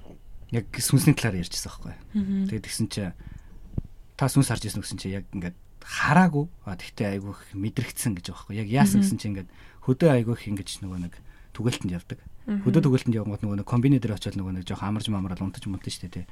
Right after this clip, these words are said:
Speaker 1: Тэнгууд ингээд халуун тэр чин баг юу байсан гэсэн 8 сарын дундуур гэхэр чи яг юу обон байсан.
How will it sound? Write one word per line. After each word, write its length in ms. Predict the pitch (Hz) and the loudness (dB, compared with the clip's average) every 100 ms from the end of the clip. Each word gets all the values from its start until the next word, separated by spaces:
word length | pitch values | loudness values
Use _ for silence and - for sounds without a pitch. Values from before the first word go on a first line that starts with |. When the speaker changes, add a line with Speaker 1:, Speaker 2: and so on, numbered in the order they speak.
| - - - - | -14 -18 -10 -2
Speaker 1:
Тэнгууд 240 | 123 127 | 0 2
ингээд 320 | 104 95 - - - - - - - | 0 -2 -8 -18 -20 -20 -20 -20 -14
халуун 720 | - 120 - 143 135 131 127 | -6 -2 4 8 8 8 6
тэр 160 | - - | 2 2
чин 160 | 151 | 2
баг 160 | 120 104 | 4 2
юу 160 | 131 | 0
байсан 160 | 110 90 | 0 -4
гэсэн 400 | - 98 123 143 | -6 0 4 4
8 80 | 131 | 4
сарын 480 | 110 104 95 90 92 | 0 0 -4 -4 -6
дундуур 320 | 98 101 - | -4 -6 -8
гэхэр 160 | 95 | -10
чи 160 | - 92 | -8 -8
яг 80 | 87 92 | -6 -6
юу 80 | 90 | -2
обон 160 | 113 107 | -2 -2
байсан. 240 | 92 104 | -4 -8